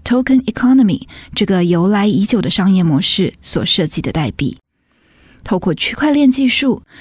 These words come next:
用加密货币的形式来运作，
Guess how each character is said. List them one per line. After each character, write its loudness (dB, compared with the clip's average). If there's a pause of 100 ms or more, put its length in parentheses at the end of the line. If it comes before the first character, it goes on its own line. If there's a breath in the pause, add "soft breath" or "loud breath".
(140 loud breath)
用 2
加 2
密 0
货 -2
币 0
的 2
形 -2
式 0
来 0
运 2
作， -4